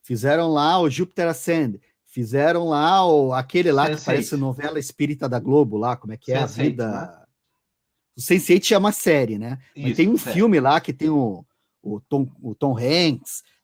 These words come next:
Speaker 1: que se passa em várias linhas temporais, acho que é A Viagem o nome, que parece A Viagem, né? Que nem a novela da, da Globo
Speaker 2: Pode
Speaker 1: lá,
Speaker 2: ser.
Speaker 1: né? Ó,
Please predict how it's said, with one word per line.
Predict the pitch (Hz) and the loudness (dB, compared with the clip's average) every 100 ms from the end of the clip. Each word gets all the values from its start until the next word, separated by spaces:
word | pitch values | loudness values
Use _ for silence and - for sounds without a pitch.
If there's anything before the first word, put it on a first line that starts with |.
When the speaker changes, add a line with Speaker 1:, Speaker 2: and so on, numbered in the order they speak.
| - | -14
Speaker 1:
que | |
se | 131 | -8
passa | 135 143 151 | -2 0 0
em | 156 | 0
várias | 151 160 135 | 2 2 2
linhas | 139 151 | -2 -2
temporais, | 131 143 127 113 143 135 | -4 -6 -4 0 2 0
acho | 127 - | -4 -4
que | 143 | -4
é | |
A | |
Viagem | 147 165 127 147 135 117 | 0 2 2 2 0 -6
o | 95 | -10
nome, | 101 107 95 _ _ _ _ _ _ - | -10 -10 -12 _ _ _ _ _ _ -18
que | |
parece | - 113 127 131 135 107 92 80 - _ _ _ _ - | -6 -4 -4 -4 -4 -4 -8 -16 -20 _ _ _ _ -10
A | 117 | -2
Viagem, | 139 143 135 113 | 2 4 2 -2
né? | 113 | -8
Que | - | -6
nem | 127 | -4
a | |
novela | 139 127 135 120 98 85 - _ _ | -2 -2 0 0 -4 -12 -20 _ _
da, | 82 80 | -20 -20
da | 92 | -14
Globo | 95 110 98 | -8 -6 -6
Speaker 2:
Pode | - - | -10 -10
Speaker 1:
lá, | |
Speaker 2:
ser. | - 120 | -10 -10
Speaker 1:
né? | 92 _ _ _ _ _ _ _ _ _ _ _ _ _ _ _ - | -10 _ _ _ _ _ _ _ _ _ _ _ _ _ _ _ -6
Ó, | 123 113 | -4 -4